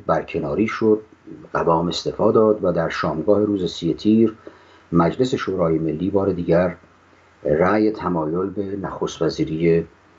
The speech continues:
زنده یاد محمد مصدق داد و در همان زمان شاه این فرمان رو برش دستینه نهاد و دور دوم نخست وزیری زنده یاد محمد مصدق آغاز شد. من امروز بر آن نیستم که به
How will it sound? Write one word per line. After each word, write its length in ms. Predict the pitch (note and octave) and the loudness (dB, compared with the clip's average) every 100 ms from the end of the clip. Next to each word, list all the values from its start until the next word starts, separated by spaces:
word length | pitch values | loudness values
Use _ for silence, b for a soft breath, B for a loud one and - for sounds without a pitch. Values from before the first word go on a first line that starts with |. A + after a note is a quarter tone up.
| _ _ _ | _ _ _
زنده 300 | - F2 D#2+ | -2 0 2
یاد 240 | E2 D#2 E2+ | 2 2 0
محمد 340 | E2 E2 D#2 | -2 -4 -2
مصدق 540 | D#2+ - D#2 - B2 A2 | -4 -2 -4 0 0 4
داد 340 | G#2+ G#2 F2+ | 4 2 2
و 220 | F#2+ F#2+ | 2 2
در 220 | F#2 F2 | 2 -2
همان 500 | D#2+ F2+ A2 G#2+ G2+ | 0 0 2 0 -2
زمان 480 | E2+ D#2+ D#2 F2 F2+ | -2 -2 0 -2 -2
شاه 440 | F2+ - F2+ F2 - | -4 0 0 0 -4
این 120 | F#2+ | -10
فرمان 480 | E2+ D2+ C#2+ D2+ E2 | -4 -4 -2 -2 -2
رو 320 | E2+ E2 E2 - - | 0 0 0 -6 -4
برش 340 | D#2+ D#2 - | 0 0 -2
دستینه 420 | D2+ - D#2+ C#2 | -4 -2 -4 -4
نهاد 360 | G1+ - - - B B B B B | -4 -8 -12 -20 B B B B B
و 60 | E2 | 0
دور 280 | F2+ F#2 F#2 | 2 4 4
دوم 520 | F#2 D#2+ G2+ A#2 F#2+ | 4 2 4 4 2
نخست 360 | D#2+ F2 - | 0 -6 -6
وزیری 600 | D2+ C#2+ D2+ F2 F2 F2 - - _ _ B B - | -6 -4 -4 0 2 2 0 -12 _ _ B B -2
زنده 280 | E2+ D#2 | 0 2
یاد 240 | D#2 D#2 E2 | 2 2 0
محمد 340 | D#2 D2+ D2 D2+ | -2 -2 -4 -4
مصدق 520 | D2+ - D2+ G2 D#2+ | -4 -4 -2 0 2
آغاز 300 | C#2+ C#2+ - | 0 0 -4
شد. 160 | - - - _ _ _ _ _ _ _ _ B B B B B B B _ | -10 -14 -20 _ _ _ _ _ _ _ _ B B B B B B B _
من 240 | B2+ D3+ E3 | 0 2 2
امروز 300 | A#2+ B2 - | 4 2 2
بر 140 | G#2 | 0
آن 120 | A2+ | 2
نیستم 380 | A2+ G#2+ - E2+ | 0 -4 -6 -8
که 200 | - F2 | -4 -4
به 300 | E2 E2 D#2+ | 0 -2 -2